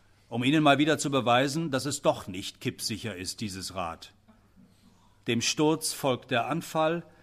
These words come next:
und ich, natürlich ganz zufällig in der Nähe, halte seinen Kopf oder schiebe ihm meine Gürtelspitze zwischen die Zähne. Auch die Bissstellen darauf sind mir mittlerweile heilig. Ein anderer Fall ist Kulle. Einst Restaurator,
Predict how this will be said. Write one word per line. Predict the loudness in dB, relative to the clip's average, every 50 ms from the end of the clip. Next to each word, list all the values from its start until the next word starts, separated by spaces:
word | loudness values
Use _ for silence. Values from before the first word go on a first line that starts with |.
| -16 -12
und | -10 -10 -4
ich, | 0 0 0 0 0 0
natürlich | 0 0 0 2 2 2 2 0 0 2
ganz | 2 2 2 2 0 -2 -2 -2
zufällig | -2 -2 -2 -2 -2 -2 -2 -2 -2 -2
in | -4 -2
der | -2 -2
Nähe, | 0 0 2 2 2 2 0 -2 -6 -12 -20 -18 _
halte | 0 2 2 4 2 2 0
seinen | 2 2 0 0 -2 -4
Kopf | -4 -4 -4 -4 -6 -12 -12 -8
oder | -6 -6 -6
schiebe | -4 -2 0 0 0 0 -2 0
ihm | 0 0 2 2
meine | 2 0 0 -2 -2
Gürtelspitze | -2 -4 -4 -4 -6 -6 -6 -4 -4 -4 -2 -2 -4 -4 -4
zwischen | -4 -6 -6 -4 -4 -2
die | -2 -4
Zähne. | -4 -6 -4 -4 -4 -4 -6 -6 -8 -10 -14 -18 _ _ _ _ _ _ _ _ _ _ _
Auch | -8 -4
die | -2 -2 0
Bissstellen | 0 0 2 2 2 2 2 2 2 2 2 0
darauf | -2 -2 -2 0 0 -2 -2 -4 -6 -12 -20 -20 -20 -20 _
sind | -6 -2 -2 0 2
mir | 2 2
mittlerweile | 2 2 2 2 2 2 2 2 2 0 0
heilig. | 0 0 -2 -2 -4 -6 -10 -14 -18 -20 -20 -20 -20 -20 _ _ _ _ _ _ _ _ _ _ _ _ _ _ _
Ein | -4 0
anderer | 0 2 2 2 0
Fall | 0 0 -2 -2
ist | -2 -4 -6
Kulle. | -6 -4 -4 -4 -4 -4 -8 -14 -20 -20 _ _ _ _ _ _ _
Einst | -2 0 0 0 0 -2 -4 -4
Restaurator, | -4 -2 0 0 0 0 0 0 0 0 0 -2 -2 -4 -2 -2 -2 -4 -6